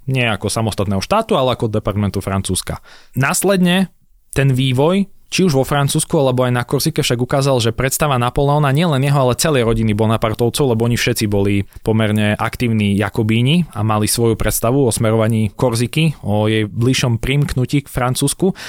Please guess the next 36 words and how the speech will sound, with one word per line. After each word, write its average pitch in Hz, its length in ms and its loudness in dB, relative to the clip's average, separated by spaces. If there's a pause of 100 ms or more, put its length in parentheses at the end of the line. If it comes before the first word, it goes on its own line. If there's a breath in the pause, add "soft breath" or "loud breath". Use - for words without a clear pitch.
tá 147 160 -6
nekorešpondovala 139 800 0
s 117 80 -4
tým, 151 160 -2
čo 143 160 -2
túžil 127 240 0
Paoli. 101 480 0 (360 soft breath)
On 190 160 2
síce 190 240 0
vnímal, 151 320 2
že 127 480 2 (160)
bol 135 240 0
dosadený 139 560 0
do 127 80 2
svojej 127 240 0
funkcie 135 340 2 (220)
vďaka 117 480 0
francúzskej 120 560 -2
revolúcii 139 400 2
a 120 100 2
v - 140 -6
podstate 120 320 0
z - 80 0
milosti 135 440 0 (120)
francúzskej 123 480 -2
revolučnej 123 400 0
vlády, 110 320 0 (320 loud breath)
ale 127 160 2
mal 165 80 2
svoje 156 320 0
vlastné 143 240 0
plány, 120 400 0
ako 113 160 -2
viesť 113 240 2
Korziku, 143 560 0 (240 loud breath)
ako 117 320 -2